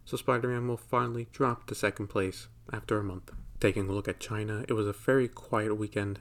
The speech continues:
and this could be due to the rising cases of covid in China, as more places go into lockdown and people start taking more precautions. Anyway,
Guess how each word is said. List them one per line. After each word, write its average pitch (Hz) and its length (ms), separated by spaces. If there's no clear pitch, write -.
and 120 120
this 127 120
could 143 240
be 131 120
due 117 200
to - 120
the 104 100
rising 101 420
cases 98 400
of 95 160
covid 110 320
in 107 100
China, 104 360
as 135 120
more 127 160
places 104 440
go 101 200
into 98 200
lockdown 98 580
and 104 120
people 107 300
start 98 320
taking 104 280
more 95 160
precautions. - 760
Anyway, 98 320